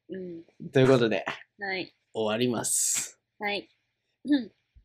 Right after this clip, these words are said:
Speaker 2: 今回もエフエム八八をお聞きいただきありがとうございました。番組に関するフィードバックは、ハッシュタグエフエム八八をつけてTwitterでつぶやいてください。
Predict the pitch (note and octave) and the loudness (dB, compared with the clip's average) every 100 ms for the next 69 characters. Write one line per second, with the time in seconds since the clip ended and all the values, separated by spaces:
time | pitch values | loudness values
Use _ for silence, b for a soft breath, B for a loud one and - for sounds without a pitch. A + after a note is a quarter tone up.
0 | _ _ - D#3 C#3+ B2 B2+ - C3 C3+ | _ _ 6 8 10 8 8 6 4 4
1 | C#3+ C3+ C#3+ - E3 E3 B2+ A#2 - B2+ | 2 4 2 4 4 6 4 2 2 0
2 | A2+ A#2 B2 A#2+ A#2 A#2+ G#2+ G#2 G2+ G#2 | 6 6 6 4 4 2 0 -6 -4 -2
3 | G#2 - - A2+ - - C3+ C#3 C3+ C3+ | -2 -2 2 2 2 0 4 6 6 6
4 | C3 C3+ A2+ B2 A2+ A2 A#2+ - A#2 C3 | 4 4 2 2 2 0 -2 2 6 6
5 | C#3 C3+ D3+ B2+ A2+ B2 B2 C3+ C3+ C3+ | 4 2 2 2 0 2 4 2 0 -2
6 | F#3 F3+ D3+ B2 - A2+ A2+ C3+ C3 A2+ | -2 0 2 2 2 0 4 4 4 2
7 | A2 G#2 - G#2+ G2+ - A2+ G2 - C3 | 2 0 -2 -4 -4 -6 -6 -4 0 0
8 | C3+ | -2